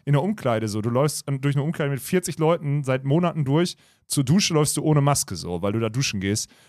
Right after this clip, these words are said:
Und da hab ich so für mich entschieden, als ich reingegangen bin, hab ich so, hab ich auch selber, also als ich dann die Maske so rausgeholt hab und sie aufsetzen wollte, hab ich so reingeguckt und die vier Leute, die mir entgegenkamen, hatten alle keine auf. Dann guck ich so dahinter, die auch nicht. Der Typ an der Bar auch nicht. Und dann dachte ich so, nee, komm, Digga, scheiß drauf. Macht im Sport, macht, macht hier überhaupt keinen Sinn, weil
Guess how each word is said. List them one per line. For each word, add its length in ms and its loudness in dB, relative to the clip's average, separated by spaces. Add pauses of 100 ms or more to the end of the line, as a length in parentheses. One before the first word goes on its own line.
Und 140 0
da 60 4
hab 80 4
ich 80 2
so 120 0
für 100 0
mich 140 4
entschieden, 340 0
als 120 0
ich 100 -4
reingegangen 340 2
bin, 120 4
hab 100 4
ich 80 0
so, 240 2 (340)
hab 100 -2
ich 100 2
auch 40 6
selber, 220 4
also 160 2
als 140 2
ich 40 -2
dann 140 2
die 80 2
Maske 420 -2
so 80 0
rausgeholt 380 0
hab 80 4
und 60 2
sie 100 0
aufsetzen 420 0
wollte, 160 4
hab 80 2
ich 60 0
so 100 0
reingeguckt 480 0
und 140 0
die 80 -4
vier 220 -2
Leute, 180 2
die 80 0
mir 80 2
entgegenkamen, 440 0
hatten 140 -12
alle 180 0
keine 340 2
auf. 180 0
Dann 100 -2
guck 160 -6
ich 60 -4
so 100 -4
dahinter, 420 0 (340)
die 160 -6
auch 240 0
nicht. 200 -8 (180)
Der 140 -2
Typ 360 2 (200)
an 140 0
der 120 2
Bar 440 0 (260)
auch 300 2
nicht. 320 -6 (160)
Und 100 -4
dann 140 0
dachte 160 0
ich 80 -4
so, 100 -2
nee, 160 -4
komm, 160 -12
Digga, 180 -12
scheiß 240 -8
drauf. 200 -14
Macht 160 -6
im 100 -8
Sport, 380 -2
macht, 300 -4
macht 240 0
hier 200 4
überhaupt 260 2
keinen 140 4
Sinn, 180 4
weil 180 4